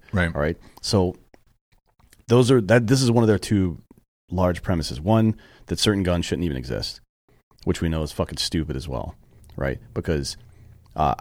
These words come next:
Speaker 2: God damn it, I, I didn't put the note down, but I was reading an article that, uh, recent research from a non, it wasn't a conservative group, it was a,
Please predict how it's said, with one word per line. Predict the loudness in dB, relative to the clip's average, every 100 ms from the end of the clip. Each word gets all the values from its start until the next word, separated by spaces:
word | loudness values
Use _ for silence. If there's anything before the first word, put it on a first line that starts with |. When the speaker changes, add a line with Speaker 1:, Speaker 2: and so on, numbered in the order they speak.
| -4
Speaker 2:
God | -2 -2 -2
damn | -2
it, | -2
I, | 0 0 0
I |
didn't | 0 0 0 0
put | 0 0
the | 0
note | 2 0 0
down, | -2 -2
but | -2
I |
was | -2 -2
reading | -2 -2 -2
an |
article | -2 -2 -4 -4 -4 -6 -16 -20 _ -2
that, | 0 -2 -8 -20 _ _ _ _ _ _ _ _
uh, | 0 0 0 -4 -8 -16 _ _ _ -2
recent | 2 2 2
research | 0 0 0 -2 -2 -4
from | -4 -2
a | 0
non, | 0 0 0 0 -4 -8 _ _ _ _ _ _ -6
it | -4
wasn't | -2 -2
a | -4
conservative | -4 -2 0 0 -4
group, | -4 -2
it | -2
was | -4 -4
a, | -6